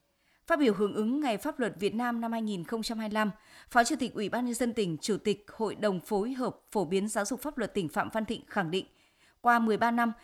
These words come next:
Ngày Pháp luật đã được các cấp ủy Đảng, chính quyền, Mặt trận Tổ quốc và các tổ chức đoàn thể từ tỉnh đến cơ sở hưởng ứng tích cực, được tổ chức ngày càng nền nếp, thiết thực và hiệu quả, với nhiều mô hình,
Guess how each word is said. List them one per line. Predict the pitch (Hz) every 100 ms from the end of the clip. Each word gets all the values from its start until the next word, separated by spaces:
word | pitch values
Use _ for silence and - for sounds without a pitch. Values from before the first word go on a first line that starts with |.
| -
Ngày | 226 233
Pháp | 320 -
luật | 175
đã | 175
được | - 226 -
các | 320
cấp | 359
ủy | 208
Đảng, | 180 196 156
chính | - 208
quyền, | 262 202 151 - -
Mặt | 233
trận | 226 -
Tổ | 208
quốc | - 339 - _ _ _ _
và | 196 226 214
các | 302 359 -
tổ | 190
chức | - 349 -
đoàn | 208 208
thể | 202
từ | - 208
tỉnh | 220 202 156
đến | 202 202
cơ | 226 294
sở | 262 180 151
hưởng | 196 -
ứng | 196 240
tích | 339 -
cực, | 226 - - - -
được | 233 -
tổ | 208
chức | - 370
ngày | 262 208
càng | 208 196 196
nền | 196 214
nếp, | 339 - _
thiết | - -
thực | 269 -
và | -
hiệu | 185 202
quả, | - 208 156 - - -
với | 196 226
nhiều | 262 277
mô | 262 247
hình, | 233